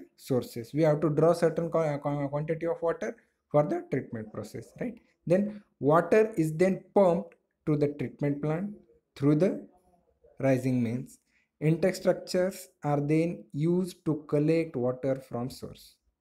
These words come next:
right? So these are the intake structures. Then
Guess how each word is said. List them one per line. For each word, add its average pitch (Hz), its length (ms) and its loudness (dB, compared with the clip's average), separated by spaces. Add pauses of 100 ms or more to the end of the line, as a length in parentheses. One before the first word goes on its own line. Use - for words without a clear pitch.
(180)
right? 254 180 -6 (640)
So 107 340 -8 (300)
these 135 240 -4
are 123 80 0
the 190 280 -10
intake 139 300 -2
structures. - 500 -14 (360)
Then 202 360 0